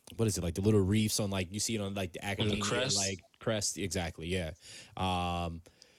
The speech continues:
Speaker 1: that's pretty interesting. I could definitely do without that.
Speaker 2: <laughs>
Speaker 1: Um, that does not need to be anywhere near that, but,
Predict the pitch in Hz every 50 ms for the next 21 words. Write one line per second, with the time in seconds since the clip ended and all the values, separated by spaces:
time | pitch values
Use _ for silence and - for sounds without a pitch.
0 | _ _ _ 110 117 123 113 - - 131 117 113 113 110 98 101 - 117 107 104
1 | 110 110 - - 104 95 117 110 107 - - 101 98 95 101 101 98 95 85 95
2 | 95 90 85 - 87 85 85 82 - - - _ - 87 90 87 85 85 82 82
3 | 82 87 90 90 87 87 - _ _ _ _ - 104 92 87 85 95 90 90 90
4 | 90 90 85 85 90 90 85 87 101 113 104 92 90 87 85 82 85 85 85 82
5 | 85 82 85 87 - 95 87 85 82